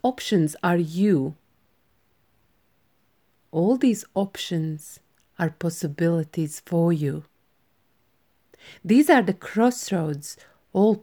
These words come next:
possible to be walked down. These are the options of how your life could be lived. Your life. You decide. You have options. Second,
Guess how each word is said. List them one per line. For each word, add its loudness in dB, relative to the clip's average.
possible -2
to -14
be 2
walked -4
down. -2
These 2
are -2
the -8
options -6
of -6
how 0
your 0
life -4
could -4
be -2
lived. -6
Your 2
life. -6
You 2
decide. -6
You 2
have 0
options. -10
Second, -2